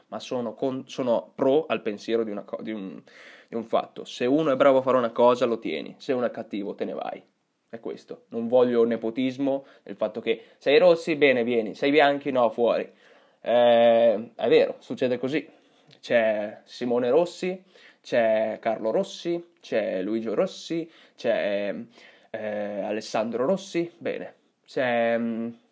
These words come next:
com'è che si dice? Sergio Bianchi, no, fuori, non sei, no, no, non sei un Rossi, non ti vogliamo.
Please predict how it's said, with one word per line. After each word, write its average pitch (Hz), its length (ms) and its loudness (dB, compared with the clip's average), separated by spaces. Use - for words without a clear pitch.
com'è 143 140 -4
che 139 100 -14
si 120 140 -10
dice? 104 600 -6
Sergio 165 380 0
Bianchi, 175 420 2
no, 170 180 4
fuori, 151 380 4
non 131 160 -2
sei, 127 320 -2
no, 123 220 -4
no, 131 160 -2
non 135 120 -4
sei 147 140 -2
un 151 100 2
Rossi, 131 360 -2
non 120 160 -8
ti 117 100 -8
vogliamo. 95 520 -4